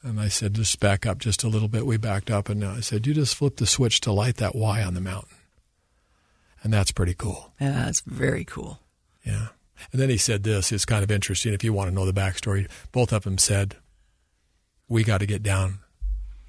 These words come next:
Speaker 1: and be there when Wyoming comes out on the field." And I said,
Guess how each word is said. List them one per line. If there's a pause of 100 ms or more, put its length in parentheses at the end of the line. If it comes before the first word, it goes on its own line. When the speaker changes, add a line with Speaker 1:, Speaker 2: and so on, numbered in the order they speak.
(120)
Speaker 1:
and
be
there
when
Wyoming
comes
out
on
the
field."
And
I
said,